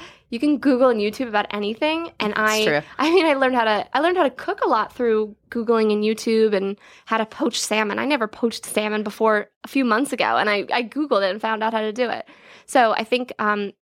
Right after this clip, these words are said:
Speaker 1: if you wanna make it happen, you can. And I know a lot of people say that, and you hear it all the time. "If you wanna make anything happen, you can." And I used to roll my eyes at that.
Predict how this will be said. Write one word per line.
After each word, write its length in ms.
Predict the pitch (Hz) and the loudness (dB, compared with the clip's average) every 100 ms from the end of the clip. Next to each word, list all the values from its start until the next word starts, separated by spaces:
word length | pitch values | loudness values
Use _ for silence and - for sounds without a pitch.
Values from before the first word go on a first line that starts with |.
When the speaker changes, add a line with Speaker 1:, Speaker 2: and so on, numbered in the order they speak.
| _ | _
Speaker 1:
if 180 | 226 226 | -2 0
you 220 | 247 254 | 0 2
wanna 240 | 220 214 214 | 2 2 0
make 160 | 214 | -2
it 60 | 214 | -4
happen, 260 | 208 226 226 | -6 -6 -6
you 80 | |
can. 320 | 220 - 214 233 | -6 -4 -2 0
And 100 | 254 | 0
I 60 | |
know 200 | 277 330 | 2 2
a 40 | 294 | 2
lot 160 | 220 | 2
of 60 | 214 | 0
people 260 | 226 214 | -6 -6
say 220 | 208 - 214 | -4 -4 -2
that, 240 | 214 220 | 0 0
and 80 | 208 | -2
you 60 | |
hear 200 | 202 214 | -2 -2
it 60 | 208 | 0
all 80 | 202 | 0
the 100 | 202 | -2
time. 320 | 220 208 214 - - - | 0 0 0 -6 -18 -20
"If 60 | - | -2
you 100 | 302 | 2
wanna 160 | 311 294 | 4 4
make 200 | 262 262 | 2 0
anything 320 | 240 240 226 | -2 -2 -4
happen, 520 | 226 226 226 220 220 214 - - | -2 -2 -2 -2 -2 -6 -8 -4
you 100 | 240 | -4
can." 400 | - 214 214 233 | 0 0 0 0
And 120 | 220 | 0
I 180 | 226 240 | 2 2
used 220 | 254 226 | 0 -4
to 80 | 214 | -4
roll 120 | 214 | -4
my 160 | 214 214 | -4 -2
eyes 200 | 214 214 | -2 -2
at 100 | 226 | 0
that. 380 | 277 277 285 | 2 4 0